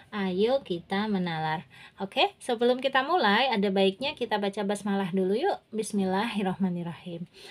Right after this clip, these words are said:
Nomor satu. Pada perkalian bilangan bulat A kali B, jika salah satu A atau B adalah nol, tentukan kemungkinan hasil kalinya. Nah, ini sudah jelas ya, Dek.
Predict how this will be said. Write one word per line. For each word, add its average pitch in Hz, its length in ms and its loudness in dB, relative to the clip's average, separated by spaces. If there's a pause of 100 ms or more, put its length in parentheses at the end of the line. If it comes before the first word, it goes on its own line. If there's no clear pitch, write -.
(280)
Nomor 330 320 0
satu. 180 560 -4 (360)
Pada 247 240 0
perkalian 311 560 2
bilangan 262 400 2
bulat 233 400 2
A 330 320 2
kali 220 320 2
B, 190 480 2
jika 262 320 2
salah 320 400 2
satu 285 400 0
A 233 400 -2
atau 220 240 0
B 214 240 4
adalah 202 480 0
nol, 233 480 0 (240)
tentukan 269 560 0
kemungkinan 214 560 2
hasil 208 400 0
kalinya. 190 400 2 (320)
Nah, 180 160 -4
ini 247 160 0
sudah 277 320 4
jelas 262 320 6
ya, 214 80 2
Dek. 208 240 -2